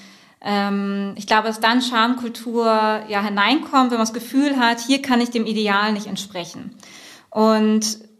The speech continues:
wenn wir unseren Gemeinden das verursachen, dass Menschen das Gefühl bekommen, "Ich kann hier am Ideal nicht entsprechen", dann ist das natürlich höchst problematisch, weil wir eigentlich ja natürlich genau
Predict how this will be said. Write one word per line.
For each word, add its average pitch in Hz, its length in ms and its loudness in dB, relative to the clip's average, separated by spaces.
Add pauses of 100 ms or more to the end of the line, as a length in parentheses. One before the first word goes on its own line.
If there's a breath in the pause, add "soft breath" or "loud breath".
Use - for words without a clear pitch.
(240)
wenn 214 460 2
wir 220 100 0
unseren 214 220 0
Gemeinden 220 880 0
das 277 180 2
verursachen, 220 720 0
dass 185 180 -8
Menschen 214 320 -2
das 202 160 -6
Gefühl 294 420 -2
bekommen, 214 360 -2
"Ich 196 100 -6
kann 208 160 -4
hier 220 100 -4
am 208 60 -8
Ideal 196 460 0
nicht 220 120 -4
entsprechen", 185 520 -10
dann 190 100 -6
ist 196 80 -12
das 190 100 -12
natürlich 190 360 -10
höchst 233 180 -2
problematisch, 214 840 0
weil 202 140 -4
wir 247 180 2
eigentlich 220 220 -4
ja 214 80 -2
natürlich 220 340 -4
genau 220 400 -2